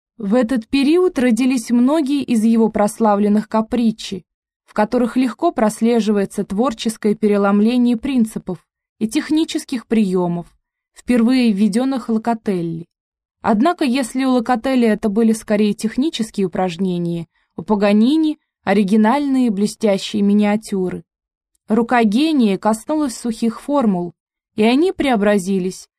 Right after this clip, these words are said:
возникли причудливые картины, засверкали характерные, гротесковые образы, и везде – Предельная насыщенность и динамичность, ошеломляющая виртуозность.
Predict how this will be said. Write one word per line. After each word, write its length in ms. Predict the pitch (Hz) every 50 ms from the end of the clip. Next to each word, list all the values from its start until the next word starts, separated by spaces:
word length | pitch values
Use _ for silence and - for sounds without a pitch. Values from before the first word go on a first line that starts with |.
| _ _ _ _ _
возникли 560 | 190 202 220 226 196 247 254 262 233 - 226
причудливые 720 | 226 226 214 214 - - 240 226 190 202 202 202 202 202 185
картины, 680 | - 214 202 214 220 - - 262 277 294 294 294 294 - _ _ _ _ _
засверкали 720 | 214 202 214 220 - 208 214 214 220 - 202 196 190 190
характерные, 960 | 190 - 202 196 202 214 - - - - 220 196 202 202 196 185 180 170 190 -
гротесковые 840 | 208 196 220 226 220 269 254 220 - - 320 320 277 277 277 247 -
образы, 580 | - 247 269 220 226 226 226 226 202 214 220
и 60 | 214
везде – 520 | 202 220 220 208 190 190 240 339 311 220 - _ _ _ _ _ _
Предельная 640 | 226 226 247 214 214 302 339 330 311 311 311 302
насыщенность 960 | 294 285 285 233 - - 320 320 277 - - 254 220 202 196 - - - - _
и 60 | -
динамичность, 960 | 196 185 208 214 220 226 233 226 220 190 - - - - 185 175 - - - _ _ _ _ _
ошеломляющая 1040 | - 202 214 - 220 208 214 214 220 214 220 233 269 269 254 220 - - 233 226 214
виртуозность. 960 | 190 202 196 - - 208 196 185 185 185 175 160 165 175 170 - - _ _